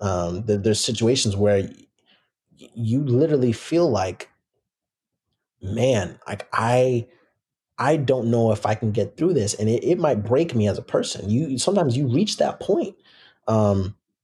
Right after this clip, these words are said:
and, and, and sometimes I, I think people are afraid to even test the waters. You know, there's so many players, like I said, again, who I grew up with who were just as good, if not better than me. And, and they're not, you know, they, they didn't continue,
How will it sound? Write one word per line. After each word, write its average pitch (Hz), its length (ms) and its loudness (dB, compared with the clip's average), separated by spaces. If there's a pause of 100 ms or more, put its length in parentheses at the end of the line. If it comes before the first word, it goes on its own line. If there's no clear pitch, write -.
and, 117 360 2
and, 110 300 0
and 110 160 0
sometimes 135 420 0
I, 107 140 2
I 104 100 -4
think - 440 -4 (680)
people 123 240 0
are 110 120 2
afraid 120 380 0
to 107 60 2
even 101 220 -2
test - 440 -4
the 107 60 0
waters. 90 640 -2
You 92 120 -8
know, 101 160 -2
there's 117 220 0
so 156 120 0
many 123 140 2
players, 139 300 0
like 98 100 0
I 101 40 2
said, - 220 -2
again, 135 320 -2
who 117 260 0 (460)
I 135 100 0
grew 135 220 2
up 123 120 -2
with 120 120 -2
who 139 100 -2
were 123 240 0 (280)
just 165 260 -4
as 131 100 -2
good, 160 140 0
if 156 80 0
not 131 300 -4
better 180 220 2
than 156 180 -4
me. 147 440 -2
And, 117 220 0
and 123 180 0
they're 156 120 0
not, 170 300 0 (300)
you 131 100 -2
know, 120 140 -2
they, 127 220 2 (120)
they 143 180 2
didn't 175 220 0
continue, - 540 -4